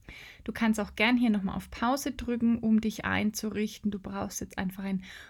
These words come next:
ruhigen, gemütlichen Ort. Vielleicht willst du die Tiefenentspannung auch mit Kopfhörern hören, wenn du die jetzt unterm Tag anhörst. Vielleicht deckst du dich zu oder kuschelst dich ganz gemütlich in dein Bett und legst die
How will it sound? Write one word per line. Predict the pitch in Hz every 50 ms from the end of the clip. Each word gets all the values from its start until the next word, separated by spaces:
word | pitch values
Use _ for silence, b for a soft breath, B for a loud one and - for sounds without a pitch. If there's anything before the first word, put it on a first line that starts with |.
| B B
ruhigen, | 220 226 262 285 269 262 233
gemütlichen | 226 220 202 208 208 208 202 - 196 185 196 185 - -
Ort. | - 226 247 254 254 247
Vielleicht | - - 233 208 208 202 202 202 - - 202
willst | 208 214 208 - - -
du | 196
die | 190 196 190 190 190 190
Tiefenentspannung | - - 240 262 254 247 226 214 214 - - - 196 185 190 196 185 -
auch | - 185 185
mit | 185 190 185
Kopfhörern | - - 277 285 - - - 233 233 220 208 202 190 202
hören, | 208 202 202 208 208 B B B B B B B B B B
wenn | - 202 202
du | 208 208
die | 196 208
jetzt | 202 196 190 -
unterm | - 202 196 202 196 196 196 202
Tag | - - 185 185 190 190 -
anhörst. | - 196 190 190 180 185 196 196 196 196 196 190 - -
Vielleicht | - - 190 190 190 196 190 - - - - -
deckst | 196 190 - - -
du | 196
dich | 190 202 190 - -
zu | - - - 262 254 247
oder | 233 214 208 208
kuschelst | - - 254 247 233 - 220 220 - -
dich | 220 214 - -
ganz | - 196 196 196 - -
gemütlich | - 190 196 208 226 233 233 214 208 -
in | 208 190
dein | 190 185 170 185 -
Bett | - 226 254 277 - - - - b b b b b b b b b b b b b b b b b b _ _ _ _ - -
und | - 202 190 190 - B B B B B B B B
legst | B 190 202 208 - - - - -
die | 196 190 190 196 185